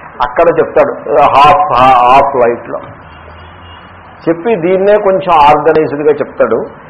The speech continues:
ఇదంతా రికార్డు కూడా చేస్తాడు, టేప్ రికార్డర్ పెట్టి దానికి ట్రాన్స్క్రైబ్ చేయిస్తాడు.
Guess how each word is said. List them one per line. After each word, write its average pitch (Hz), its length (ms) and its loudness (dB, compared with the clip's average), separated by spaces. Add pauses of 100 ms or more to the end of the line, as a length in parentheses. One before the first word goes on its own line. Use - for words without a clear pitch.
(180)
ఇదంతా 170 400 2
రికార్డు 180 460 2
కూడా 160 260 2
చేస్తాడు, 131 340 -2
టేప్ 139 320 -2
రికార్డర్ 127 460 -2
పెట్టి 107 200 -12 (1120)
దానికి 170 300 2
ట్రాన్స్క్రైబ్ 165 760 0
చేయిస్తాడు. 147 580 -2